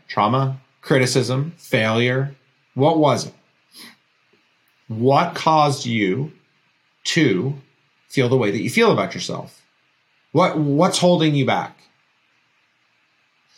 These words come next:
From there, I'm gonna highly recommend that you work forward with somebody that is objective.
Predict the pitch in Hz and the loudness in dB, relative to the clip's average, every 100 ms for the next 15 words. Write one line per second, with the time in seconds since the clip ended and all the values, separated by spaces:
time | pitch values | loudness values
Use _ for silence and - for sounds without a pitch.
0 | _ _ _ _ _ - 185 185 143 190 | _ _ _ _ _ 0 4 4 4 4
1 | 240 185 139 185 202 - _ _ _ _ | 4 4 4 2 -2 -8 _ _ _ _
2 | _ _ _ _ _ _ - - 143 120 | _ _ _ _ _ _ -8 -2 0 2
3 | 165 175 - - 175 170 202 226 214 180 | 2 2 0 0 2 4 4 4 4 2
4 | 175 175 147 123 110 131 139 - - 117 | 2 2 2 2 0 -2 -4 -8 -4 0
5 | 127 98 127 135 127 127 127 127 117 110 | 0 0 0 2 2 2 -2 -4 -6 0
6 | 160 175 - - - 208 185 110 95 123 | 0 0 -6 -14 0 4 4 2 0 -2
7 | 151 - _ _ _ _ _ _ _ _ | -4 -12 _ _ _ _ _ _ _ _
8 | _ _ 117 151 180 - - 185 180 175 | _ _ 0 2 2 -2 0 2 4 4
9 | 147 120 110 110 113 - _ _ - 208 | 4 2 -2 -6 -10 -18 _ _ -4 -2
10 | 120 - - - 180 113 - 87 - - | 0 -4 -6 -6 -2 -2 -4 -8 -12 -14
11 | - | -20